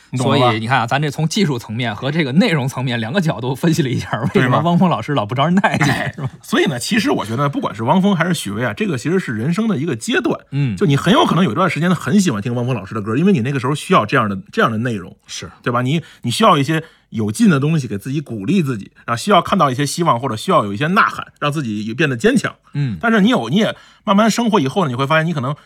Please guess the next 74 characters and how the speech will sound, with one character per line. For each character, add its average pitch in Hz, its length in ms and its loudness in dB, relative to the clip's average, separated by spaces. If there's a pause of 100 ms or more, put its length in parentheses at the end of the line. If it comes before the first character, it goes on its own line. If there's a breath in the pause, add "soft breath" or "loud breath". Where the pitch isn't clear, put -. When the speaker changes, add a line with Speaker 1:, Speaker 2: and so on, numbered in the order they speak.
Speaker 1:
也 - 120 -6
需 - 140 -4
要 226 120 6
一 147 40 2
些 180 100 2
听 202 160 0
一 185 40 4
些 202 80 4
许 196 160 -4
巍 185 80 2
老 - 140 0
师 117 100 -6
的 110 60 -6
东 104 200 -6
西， 104 140 -14 (220)
对 127 80 -6
吧？ 120 60 -2
在 139 100 0
看 - 240 0
到 156 80 4
这 185 100 4
么 180 80 4
拧 139 200 0
巴 117 80 -4
的 196 100 4
时 160 80 -2
候 151 120 2
呢， 147 120 0
让 156 100 0
自 143 100 -4
己 110 120 -6
放 156 200 -4
松 190 180 0
下 180 100 4
来， 123 160 -4
让 143 160 -2
自 147 100 -6
己 110 180 -6 (280 loud breath)
更 175 120 0
轻 196 200 4
松 202 120 4
地 175 120 4
去， 147 160 -2 (140 loud breath)
更 202 140 4
佛 185 280 2
性 269 160 4
地 147 120 2
去 143 140 0
面 147 160 0
对 135 140 4
这 139 40 4
个 131 100 0
生 143 220 0
活， 120 260 -6
Speaker 2:
<laughs> - 40 -20
Speaker 1:
是 - 160 -4
吧？ 143 220 4
Speaker 2:
哎， 131 100 -10
不 165 180 0
一 160 80 0
样 165 220 0
的 107 420 -4
需 208 240 -4
求 101 180 -6
哈， - 180 -4
Speaker 1:
没 127 80 2
错。 131 220 0
Speaker 2:
不 - 120 0
一 160 40 2
样 175 120 0
的 120 60 -6
阶 226 180 -4
段。 277 180 -2
Speaker 1:
对。 196 180 2